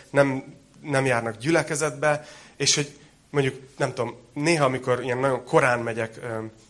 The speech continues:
a munkám miatt a repülőtérre, azok tipikus ilyen időszakok, mert az nem olyan, mint amikor normálisan fölülsz a B K V-re, és be tudsz jutni ugye a munkahelyedig, hogy senkihez nem szólsz egy kuka szót sem,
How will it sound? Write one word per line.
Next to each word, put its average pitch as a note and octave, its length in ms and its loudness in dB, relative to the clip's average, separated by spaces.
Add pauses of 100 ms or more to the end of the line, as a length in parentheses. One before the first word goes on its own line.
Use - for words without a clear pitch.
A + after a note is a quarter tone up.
(140)
a C3 80 -12
munkám C3+ 360 2
miatt A#2+ 240 -4
a B2+ 40 0
repülőtérre, C3 560 0
azok B2 220 -2
tipikus B2+ 420 -4
ilyen B2 160 0
időszakok, F3+ 460 -2
mert C#3+ 440 0
az C#3+ 100 -2
nem G#3 120 6
olyan, D3+ 180 8
mint C#3 120 0
amikor C#3 220 -2
normálisan C#3 400 2
fölülsz B2+ 340 -4
a B2+ 60 -6
B C3 160 -4
K C3 120 0
V-re, B2 140 -4
és A#2+ 100 -8
be B2+ 80 -4
tudsz B2 200 -8
jutni B2 200 -8
ugye A#2+ 100 -4
a A2+ 40 -2
munkahelyedig, B2 460 -2
hogy B2 100 -6
senkihez A2+ 380 -4
nem A2+ 120 -2
szólsz A2 260 -6
egy A2 120 -12 (100)
kuka A2+ 220 -12
szót A2+ 260 -8
sem, F#3 280 0